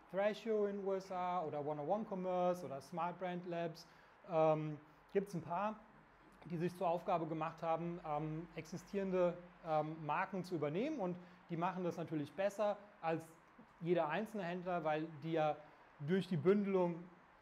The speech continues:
einfach effizienter sind. Ja, die müssen halt nur einmal die ganzen Tools bezahlen, die müssen nur einmal den Steuerberater zahlen,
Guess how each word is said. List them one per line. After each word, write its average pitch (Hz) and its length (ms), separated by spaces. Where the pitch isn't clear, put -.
einfach 160 320
effizienter 156 640
sind. 127 180
Ja, 151 140
die 170 100
müssen 160 260
halt 143 160
nur 143 140
einmal 165 460
die 160 120
ganzen 160 300
Tools 160 240
bezahlen, 151 480
die 135 80
müssen 139 240
nur 135 140
einmal 170 260
den 160 140
Steuerberater 151 600
zahlen, 151 360